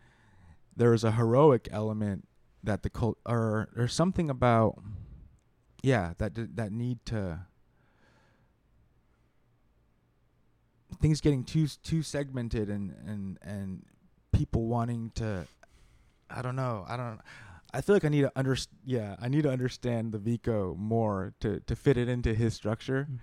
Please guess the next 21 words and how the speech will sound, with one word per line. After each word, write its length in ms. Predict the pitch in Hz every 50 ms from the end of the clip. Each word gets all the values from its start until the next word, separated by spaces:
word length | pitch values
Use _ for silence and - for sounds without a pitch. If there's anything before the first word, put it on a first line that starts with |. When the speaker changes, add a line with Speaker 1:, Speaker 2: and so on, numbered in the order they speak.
| - - - - - - - - -
Speaker 1:
but 360 | 107 107 120 117 104 - - -
somehow 720 | - 131 135 143 123 127 131 123 120 113 110 104 104 110 107 - - - - - - - _ _ _ _ _ _ _ _ _ _ _ _ _ _ _ _ _ _ _ _ - - - - - - - - - - - - - _ _ _ _ _ _ _ _ -
something 300 | - - 139 139 147 143
about 160 | 127 123 -
the 80 | - - -
epic 340 | - 120 123 - - 120 - 127
and 120 | 120 107
the 40 | 98
poetic 520 | - - 117 107 107 107 110 110 113 - -
and 100 | 107 104
the 60 | 104
imaginative 760 | 101 101 101 101 104 110 101 107 107 107 101 101 104 101 95
and 100 | 101 98
the 60 | 98
archetypal 840 | - 92 107 - - 104 - 123 117 113 - - 98 92 85 95 - _ _ _ _ _ _ _ _ _ _ _ _
is 140 | - 107 98
appealing 420 | 107 - - 117 110 98 95 98 95
to 80 | 98 98
me 180 | 101 98 98
right 220 | 90 92 87 71 69
now 380 | 76 80 73 76 78 90 98